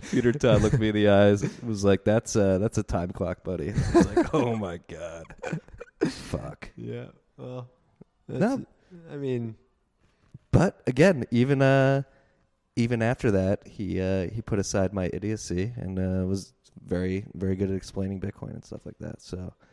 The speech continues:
Speaker 1: these people are very accessible, and we are very spoiled here in New York in particular, I would argue.
Speaker 2: Oh, absolutely.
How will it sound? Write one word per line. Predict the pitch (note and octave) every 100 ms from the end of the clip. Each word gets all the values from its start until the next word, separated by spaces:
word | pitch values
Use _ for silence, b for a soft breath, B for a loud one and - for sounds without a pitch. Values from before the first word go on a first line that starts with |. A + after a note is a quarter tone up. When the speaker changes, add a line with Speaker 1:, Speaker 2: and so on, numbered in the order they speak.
| b b -
Speaker 1:
these |
people | A#2+ C#3+ D3+
are |
very | C3+
accessible, | C3+ - C#3 - F2+
and | F2+
we | A#2
are |
very | A2 A2
spoiled | - G#2 G#2 F2+
here | G#2+ E2+
in |
New | F#2
York | F2+ F#2 -
in |
particular, | - - D#2 B1+ B1+
I |
would | A#1
argue. | A#1 A1+ G1+ - -
Speaker 2:
Oh, | G2+ F#2
absolutely. | D#2 G2 - F#2+ F#2+ C#2+ E2+